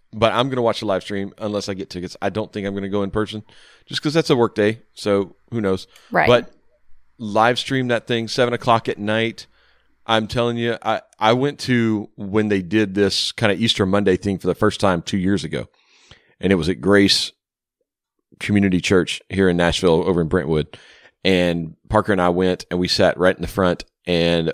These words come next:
Speaker 1: we were mesmerized and it was incredible. And if you've seen Behold the Lamb of God, it's very similar to that, but instead of Behold the Lamb of God in the second half of the show,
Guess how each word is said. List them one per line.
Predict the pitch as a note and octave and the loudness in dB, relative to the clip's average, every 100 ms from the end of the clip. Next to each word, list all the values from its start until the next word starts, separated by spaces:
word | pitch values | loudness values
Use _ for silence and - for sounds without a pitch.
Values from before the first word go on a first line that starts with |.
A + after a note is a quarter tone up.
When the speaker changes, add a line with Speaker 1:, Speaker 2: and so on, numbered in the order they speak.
| A2+ | 0
Speaker 1:
we | F#2+ | 2
were | F2+ | 4
mesmerized | E2 D#2+ E2+ D#2+ D2+ D2+ | 4 2 2 0 2 0
and | - | 2
it | F2+ | 2
was | F2 D#2 | 2 0
incredible. | D2+ D#2 D2+ C2+ - _ _ | -2 0 0 -2 -6 _ _
And | F#2 F2 E2+ E2+ E2 - - _ _ _ _ A2 | 0 2 2 0 -2 -8 -20 _ _ _ _ -4
if | A2 | -2
you've | G#2+ | 0
seen | - C3 | 2 2
Behold | A#2 A2+ A#2+ | 4 4 2
the | A#2 | 2
Lamb | A2 | 0
of | G#2+ | 0
God, | C3 C3+ B2+ | 4 4 4
it's | - | 0
very | F#2 C3 B2+ | 2 2 2
similar | - B2 A2+ | 0 0 0
to | A2 | 2
that, | C3 C3 G2 | 2 0 0
but | A#2 | 0
instead | A2 G2+ C3 A#2 | 0 0 2 2
of | G#2 | 2
Behold | G#2 A2+ F#2+ | 0 0 0
the | |
Lamb | G2+ G2+ | -2 -2
of | F#2+ | 2
God | B2 B2+ A#2+ A2 - | 4 6 4 2 -6
in | A2+ | -4
the | F#2+ | -2
second | - G#2+ G#2 | 0 0 0
half | G#2+ G2 | -2 -2
of | F2+ | -6
the | |
show, | E2+ C#3+ C#3 C3 | -2 2 4 2